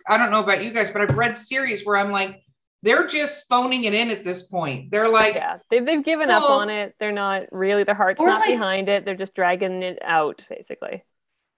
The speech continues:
Speaker 3: Or their deadline was too close.
Speaker 2: Oh, yeah,
Speaker 3: Like,
Speaker 2: and they
Speaker 3: I always
Speaker 2: blitz it.
Speaker 3: feel that way. Yeah, and it's like, it starts out really great, and then all of a sudden, so it's like, Tina had to get to the end of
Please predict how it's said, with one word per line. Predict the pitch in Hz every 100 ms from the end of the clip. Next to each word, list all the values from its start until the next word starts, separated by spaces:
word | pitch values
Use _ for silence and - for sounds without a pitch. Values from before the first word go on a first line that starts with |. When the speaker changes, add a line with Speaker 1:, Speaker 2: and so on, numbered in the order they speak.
| -
Speaker 3:
Or | 277
their | 294 302
deadline | 240 233 233 247 254
was | 254 -
too | 254 -
close. | 233 247 254 - - _ _ -
Speaker 2:
Oh, | 240
yeah, | 240 220
Speaker 3:
Like, | 214
Speaker 2:
and |
they | 233
Speaker 3:
I | 269
always | 311 302
Speaker 2:
blitz | 285
it. | 302
Speaker 3:
feel | 262
that | 220 202 240
way. | 269 285 285 233
Yeah, | 330 349 240 202 247
and | 254
it's | 277 277
like, | 254 254
it | 247
starts | - - 247 262
out | 254 247
really | 254 254
great, | 214 240 254
and | 240
then | 226
all | 214
of | 226
a |
sudden, | 233 233 214
so | 226
it's | 214
like, | 220 - - _ _ _ -
Tina | 302 277
had | 254 247
to |
get | 247 226
to |
the | 233 220
end |
of | 202